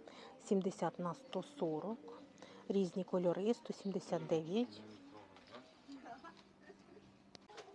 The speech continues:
Набір блискіток для нігтів, шість штук в упаковці,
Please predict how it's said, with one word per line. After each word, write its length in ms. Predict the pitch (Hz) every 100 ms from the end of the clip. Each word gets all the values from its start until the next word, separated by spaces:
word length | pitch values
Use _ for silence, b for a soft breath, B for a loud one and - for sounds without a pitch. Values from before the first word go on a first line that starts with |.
| - - -
Набір 400 | 214 190 190 196
блискіток 720 | 185 202 190 - 185 - 175 175 196
для 240 | 185 165 185
нігтів, 640 | 202 175 156 - 262 294 - B B B -
шість 320 | - 202 -
штук 360 | - 196 185
в 40 | 185
упаковці, 840 | - 170 - 160 156 - - 262